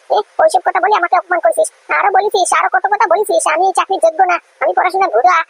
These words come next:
হ্যাঁ, আর কত কত বলে সবার সামনে অপমান করেছিস, সেইটার বদলা আমি নেবো। আর তোর বাবা, তোর বাবা তো আমাকে মোটামুটি দু চোখে দেখতেই পারলো না। হ্যাঁ, এক ধরকায় মোটামুটি পুরো বের করে দিয়েছে ইন্টারভিউ রুম থেকে। আসছি চম্পা, আসছি, তোর বান্ধবী চৈতালি আসছি,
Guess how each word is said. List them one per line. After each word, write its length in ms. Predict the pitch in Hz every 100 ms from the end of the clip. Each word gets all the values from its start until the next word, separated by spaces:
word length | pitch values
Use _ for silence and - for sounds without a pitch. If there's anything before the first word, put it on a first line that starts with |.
| _
হ্যাঁ, 180 | - - 359
আর 80 | 370
কত 160 | 370 403
কত 80 | 415 359
বলে 120 | 381
সবার 240 | - 403
সামনে 320 | - 359 440 415
অপমান 200 | 330 640
করেছিস, 300 | 605 - 539 - _ -
সেইটার 260 | - 330 269
বদলা 180 | 285 294
আমি 120 | 247
নেবো। 220 | 240 220 262 _ _
আর 60 | 240
তোর 120 | -
বাবা, 200 | 254 339 427 - _
তোর 80 | 339
বাবা 140 | 523 392
তো 80 |
আমাকে 180 | 403 392 392
মোটামুটি 260 | 370 381 359
দু 40 | 381
চোখে 200 | 427 453
দেখতেই 240 | 359 466 381
পারলো 200 | 302 254
না। 120 | 254 - _
হ্যাঁ, 140 | 359 415 _ 381 381
এক 60 | -
ধরকায় 260 | 339 415
মোটামুটি 300 | 370 370 359 381
পুরো 120 | 605
বের 100 | 539 -
করে 120 | 659
দিয়েছে 180 | 605 330
ইন্টারভিউ 360 | 330 679 640 571
রুম 100 | 320
থেকে। 160 | 311 - - _ - - -
আসছি 260 | 339 - 381
চম্পা, 220 | 370 359 349
আসছি, 200 | 339 - -
তোর 100 | 349
বান্ধবী 320 | 311 320 359
চৈতালি 340 | 392 349 370 381 370
আসছি, 260 | 381 -